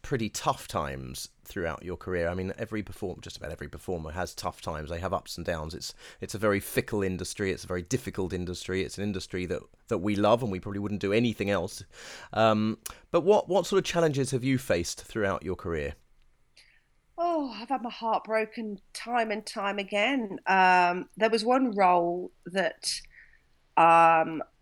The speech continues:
Speaker 2: I, I, I think it was Ellen in Miss Saigon, and I'd finished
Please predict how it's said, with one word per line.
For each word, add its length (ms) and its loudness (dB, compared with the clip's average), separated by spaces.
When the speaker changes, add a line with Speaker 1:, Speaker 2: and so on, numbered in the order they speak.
Speaker 2:
I, 460 6
I, 160 8
I 60 0
think 520 -6
it 240 -4
was 220 -2
Ellen 420 0
in 160 -6
Miss 200 -8
Saigon, 600 -4
and 400 -4
I'd 200 2
finished 680 0